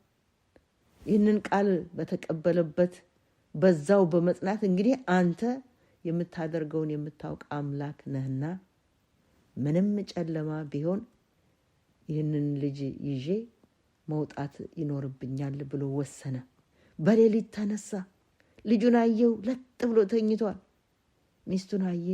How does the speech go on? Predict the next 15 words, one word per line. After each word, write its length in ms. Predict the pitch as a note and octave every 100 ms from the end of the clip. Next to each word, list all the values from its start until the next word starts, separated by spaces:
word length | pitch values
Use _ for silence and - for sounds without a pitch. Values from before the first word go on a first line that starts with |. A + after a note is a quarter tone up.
| F#3 - _ _ _ _ _ _ -
ሚስቱም 380 | F#3+ - G3 F3
ተኝታለች። 760 | - D3+ C#3+ C#3 D3+ D3+ C3+ _ _ _ _ _ _ _ _ _ _ _ _ _ _ _ _ _ _ _ _ _ _ _ _ _ _ _
እሱ 200 | E3 - E3+
ግን 180 | D#3+ G3 G3 - _ _ _ _ -
ያንን 440 | E3+ F#3+ F#3+ G3 F3+
ድምፅ 260 | G3 F#3+ F#3+
ብቻ 440 | A#3+ - - A#3 G#3+
ነው 120 | F#3+
የሚሰማውና 760 | F3 E3+ D#3+ E3+ D#3+ D#3+ E3 F#3+ G3 _ _ _ _ _ _ _ _ _
ያንን 480 | D3 G3+ G#3+ G#3+ G#3+ F#3+
ድምፅ 260 | A3 G#3+ - - _ _ _ _ _ _ _ _ _ D#3
በቶሎ 380 | D#3+ E3+ D#3+ E3 D#3
መፈጸም 580 | D3+ D3 C3 - D3+ D3
እንዳለበት 760 | C#3+ C3+ C3 C#3+ C#3 D3 C#3 - _ _ - _ _ _ _ _ C3+
በሐሳቡ 540 | D#3 D3+ - C3